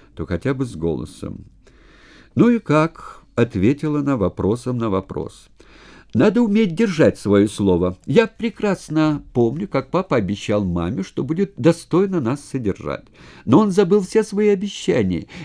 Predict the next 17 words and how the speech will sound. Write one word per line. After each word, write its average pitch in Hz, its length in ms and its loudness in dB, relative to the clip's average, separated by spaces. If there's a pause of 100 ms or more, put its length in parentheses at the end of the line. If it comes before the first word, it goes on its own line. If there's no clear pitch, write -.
и 165 80 6
вместо 196 320 2
того, 175 160 2
чтобы 160 260 0
копить - 420 0
на 143 120 2
новый 151 300 4
дом, 233 220 2
в 131 120 -10
котором 123 380 0
мы 131 80 -2
будем 127 300 0
жить 143 220 0
не 139 120 0
хуже, 113 320 0
чем 147 200 -2
раньше, 104 460 -2